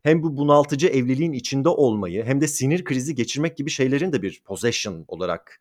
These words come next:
görülebileceğini söylüyor. Öyle tasvir ediyor bize. Bu possession'ların şimdi ne anlama gelebileceğini ya da hangi karakterlerin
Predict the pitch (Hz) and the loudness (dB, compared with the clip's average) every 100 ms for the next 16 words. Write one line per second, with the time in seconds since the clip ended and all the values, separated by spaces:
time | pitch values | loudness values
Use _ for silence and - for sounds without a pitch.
0 | - 120 104 107 92 85 87 87 87 82 | -8 -6 -4 -4 -6 -6 -6 -8 -8 -6
1 | 85 107 123 107 87 82 85 80 71 78 | -2 0 0 -2 -4 -6 -10 -12 -10 -12
2 | 73 143 214 _ - 185 151 139 170 170 | -10 -10 -12 _ -6 -2 2 2 2 0
3 | 165 160 165 151 147 160 160 156 151 151 | 0 0 -2 2 4 4 2 0 0 0
4 | 147 156 156 147 131 143 160 156 143 - | 0 0 0 0 2 2 2 2 0 2
5 | 143 143 147 156 151 | 2 2 0 -2 -6